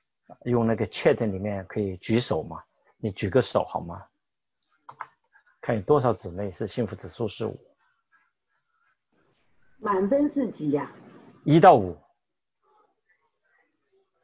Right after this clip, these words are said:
Speaker 1: 满分是五，你的幸福指数是多少呢？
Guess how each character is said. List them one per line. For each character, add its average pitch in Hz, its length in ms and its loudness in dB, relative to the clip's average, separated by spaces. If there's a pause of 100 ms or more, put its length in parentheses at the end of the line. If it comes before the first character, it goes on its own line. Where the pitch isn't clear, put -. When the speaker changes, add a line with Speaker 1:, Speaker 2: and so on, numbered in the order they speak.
(2250)
Speaker 1:
满 120 240 4
分 156 200 4
是 151 180 2
五， 90 260 0 (1400)
你 113 120 -4
的 139 140 6
幸 151 180 0
福 120 140 0
指 104 220 -6
数 110 180 -2
是 110 140 -6
多 120 180 -2
少 101 180 -4
呢？ 87 200 -14